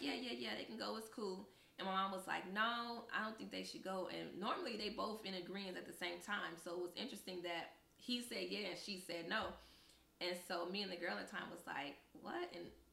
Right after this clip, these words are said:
quick sidebar, the girl, her dad raised her. Her mom had left them. And it's funny, well, not funny, but it's interesting because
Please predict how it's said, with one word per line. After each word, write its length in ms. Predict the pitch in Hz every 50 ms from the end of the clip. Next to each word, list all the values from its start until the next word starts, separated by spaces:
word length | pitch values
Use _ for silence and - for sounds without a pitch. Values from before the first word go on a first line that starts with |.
| - -
quick 220 | 247 240 226 -
sidebar, 420 | - 180 175 170 165 156 147 160 190 - - - - - - - - - - - - - - - - - - - - - -
the 80 | 180 175
girl, 500 | - 180 202 214 214 214 214 214 208 - - - - -
her 280 | - - - 220 208 190 185 190
dad 440 | 185 185 196 214 226 220 208 185 - - - - - 156
raised 360 | 170 180 196 196 196 196 -
her. 60 | 165 160
Her 160 | 165 180 165 170
mom 460 | 170 180 196 208 226 220 196 190 185 - - - - - 180
had 160 | 180 - - - 165 160
left 360 | 175 196 208 208 - - -
them. 180 | 165 151 139 - 202 - - - - - - - - - - - -
And 400 | 170 185 180 175 165 170 170 165
it's 160 | - 160 - -
funny, 360 | 196 196 196 196 196 - - - -
well, 100 | 156 151
not 140 | 147 - -
funny, 200 | - 139 139 139 -
but 120 | - - 160
it's 140 | 160 160 -
interesting 460 | 202 226 226 220 214 - 208 202 196
because 580 | 180 175 - - 214 185 175 175 170 170 170